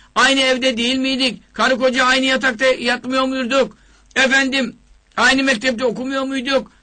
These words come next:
Aynı şunu yapmadık mı? Aynı bunu yapmadık mı? E, ne olacak? E, niye şimdi ayrıldık?" Bunlar cevap verecekler. "Kâlû belâ." Evet, dünyada birlikte gözüküyorduk ama,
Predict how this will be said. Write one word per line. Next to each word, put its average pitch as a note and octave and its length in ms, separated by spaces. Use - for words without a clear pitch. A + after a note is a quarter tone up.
Aynı C4+ 320
şunu C4+ 200
yapmadık C4+ 460
mı? B3+ 100
Aynı C4 280
bunu C4+ 120
yapmadık C4 380
mı? C#4 80
E, D4 40
ne D#4 60
olacak? C#4 360
E, C#4 100
niye D#4 140
şimdi C4+ 280
ayrıldık?" B3+ 500
Bunlar C#3+ 340
cevap C4 320
verecekler. A#3+ 560
"Kâlû G3+ 580
belâ." D4 440
Evet, G3 360
dünyada A#3+ 600
birlikte A#3+ 380
gözüküyorduk A#3+ 800
ama, D#4 380